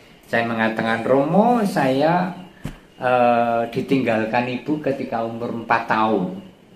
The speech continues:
Dan ibu saya punya anak lima ketika usianya baru tiga puluh enam tahun."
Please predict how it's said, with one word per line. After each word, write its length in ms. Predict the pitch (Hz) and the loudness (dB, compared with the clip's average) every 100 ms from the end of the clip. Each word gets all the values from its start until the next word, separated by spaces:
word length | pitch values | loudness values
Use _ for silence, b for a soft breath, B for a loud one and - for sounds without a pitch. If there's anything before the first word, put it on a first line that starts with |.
| - b b b b - | -20 b b b b 0
Dan 240 | 120 131 | 2 2
ibu 160 | 127 135 | 2 2
saya 240 | 143 151 | 2 2
punya 320 | 151 139 127 | 2 2 2
anak 240 | 127 123 123 | 0 -2 -2
lima 480 | 120 123 151 180 180 | -2 2 2 2 2
ketika 400 | 147 131 131 139 | 0 0 2 2
usianya 560 | 131 135 123 131 139 | 0 0 -2 0 0
baru 240 | - 110 110 | 0 0 -2
tiga 320 | - 107 104 | -4 -4 -4
puluh 240 | 120 117 | -4 -4
enam 320 | 113 113 110 | -4 -4 -2
tahun." 480 | 117 113 107 95 95 | 0 2 4 2 0